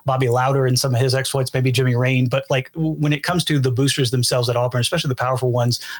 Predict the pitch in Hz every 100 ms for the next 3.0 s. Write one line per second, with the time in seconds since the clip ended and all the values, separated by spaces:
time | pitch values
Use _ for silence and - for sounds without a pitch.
0 | - 127 131 123 127 123 131 - 131 123
1 | 123 127 127 131 - - - 131 135 -
2 | 202 190 165 143 123 - 135 127 -